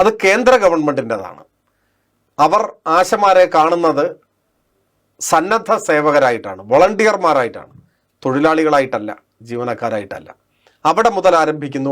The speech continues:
അടിസ്ഥാന പ്രശ്നം. അവരെയും തൊഴിലാളികളായി പരിഗണിക്കണം, അവരെയും ജീവനക്കാരായി അംഗീകരിക്കണം, അവർക്ക് ന്യായമായ സേവന വേതന വ്യവസ്ഥകൾ ഉണ്ടാവണം എന്നൊക്കെ ആശമാരെ, ആശാ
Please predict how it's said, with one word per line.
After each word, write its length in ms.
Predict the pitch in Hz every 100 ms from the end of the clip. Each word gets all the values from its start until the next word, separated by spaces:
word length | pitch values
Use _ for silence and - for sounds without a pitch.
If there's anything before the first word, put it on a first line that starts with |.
| 131
അടിസ്ഥാന 400 | 117 - 123 113
പ്രശ്നം. 280 | 98 - - _ _ _ _ _ _ _ -
അവരെയും 400 | 151 214 220 226 226 180
തൊഴിലാളികളായി 720 | 165 196 208 208 190 165 160 156
പരിഗണിക്കണം, 580 | 135 127 123 120 120 110 - _ _ -
അവരെയും 400 | 131 143 143 151 147
ജീവനക്കാരായി 680 | 131 151 160 131 135 127 120 113
അംഗീകരിക്കണം, 640 | 110 113 110 104 107 104 101 _ _ _ _ _ _ _ -
അവർക്ക് 300 | 180 220 220 190
ന്യായമായ 480 | 180 214 214 202 196 185
സേവന 280 | 156 170 190 170
വേതന 220 | 156 147 143
വ്യവസ്ഥകൾ 440 | 131 131 - 147 143 120
ഉണ്ടാവണം 400 | 123 120 113 104 - 127
എന്നൊക്കെ 360 | 135 135 - 571 _ _ _ _ _ _ _ _ _ _ _ _ _ _
ആശമാരെ, 600 | 135 160 165 185 175 165 160 143
ആശാ 200 | 160 170